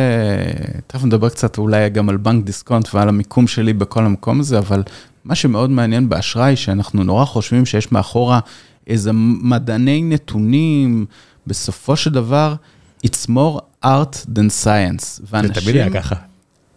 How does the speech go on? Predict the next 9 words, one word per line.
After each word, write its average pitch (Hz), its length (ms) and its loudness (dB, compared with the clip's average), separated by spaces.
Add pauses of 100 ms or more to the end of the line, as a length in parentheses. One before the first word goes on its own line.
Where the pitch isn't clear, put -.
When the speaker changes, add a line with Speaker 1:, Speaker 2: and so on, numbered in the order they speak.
(140)
Speaker 1:
לחלוטין. 104 800 0 (220)
ואנשים 101 520 0
יכולים 156 420 0
לבוא 131 300 2
לך 147 240 -2 (240)
עם 104 120 0
אותו 151 320 -2
סט - 340 -2
נתונים, 127 560 0